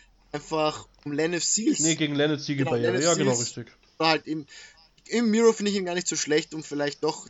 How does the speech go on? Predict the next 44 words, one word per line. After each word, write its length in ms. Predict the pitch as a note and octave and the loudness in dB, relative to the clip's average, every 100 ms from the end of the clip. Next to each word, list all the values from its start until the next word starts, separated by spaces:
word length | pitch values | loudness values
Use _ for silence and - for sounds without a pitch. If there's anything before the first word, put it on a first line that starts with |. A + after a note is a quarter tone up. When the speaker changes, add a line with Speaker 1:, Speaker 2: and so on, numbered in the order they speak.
| _ - | _ -10
Speaker 1:
einen 120 | C3+ | -4
oder 140 | D3 C#3+ | -2 -4
anderen 180 | C#3+ | -6
Zusatz 380 | C#3 D#3 D3+ - | -8 -8 -6 -8
zu 100 | - | -8
zerstören, 420 | C#3+ - C3+ C#3 C#3+ | -8 -4 -4 -2 -4
weil 100 | C#3 | -4
für 160 | E3+ | -2
ein 160 | D3+ D#3 | -2 0
Mana 400 | D3 D3 D3 C#3 _ - - - - | 0 0 0 -4 _ -20 -20 -20 -6
nicht 180 | E3 - | -6 -4
perfekt. 560 | C3+ - C3+ C3 - - _ _ - | -6 -2 -4 -4 -12 -20 _ _ -10
Find, 160 | F#3 | -4
also, 180 | F3 F#3 - - - | -2 -2 -4 -14 -16
finde 180 | - G3+ | -4 0
Speaker 2:
Er 20 | |
Speaker 1:
ich 60 | E3+ | 6
Speaker 2:
ist 40 | |
halt 80 | F#3 | 6
Speaker 1:
schön. 60 | C#3 | 6
Speaker 2:
leider 200 | C#3+ C#3+ | 6 6
kein 200 | C#3 B2 | 2 -4
Quickcast. 540 | C3 C3 A#2+ A2+ - - - _ - | -8 -6 -6 -6 -12 -20 -20 _ -10
Speaker 1:
Ähm, 120 | F#3 - | -10 -4
und 160 | G#3 D3 | -2 2
Speaker 2:
Wenn 100 | F#3 | 2
er 60 | |
Quickcast 420 | F#3+ G3+ G3+ F#3 F3 | 0 -2 0 0 0
wär, 160 | E3+ D3 C#3 C#3+ | 0 -2 -10 -10
wär 140 | D3+ E3 | 0 4
die 40 | B2 | 4
Speaker 1:
Ja. 60 | |
Speaker 2:
Karte 220 | B2 - | 4 2
vollkommen, 460 | E3+ E3 D3+ D3 A2 - B2+ | 0 -2 -4 -6 -10 -16 -18
äh, 140 | C#3 - | -16 -6
optimal, 560 | D#3+ - D3 C#3 D3 C3+ | -6 -4 -2 2 2 2
aber 160 | C#3 | -2
so 140 | C#3 E3+ | 0 0
ist 100 | D#3+ | 0
halt, 180 | D3 - - | -2 -6 -12
mm, 260 | C3+ C#3+ B2+ - | -8 -6 -8 -10
Speaker 1:
Ja. 120 | A#2+ | -8
Speaker 2:
ja, 220 | A#2+ B2 B2 | -4 -4 -4
meh. 320 | B2+ D3+ | -2 -2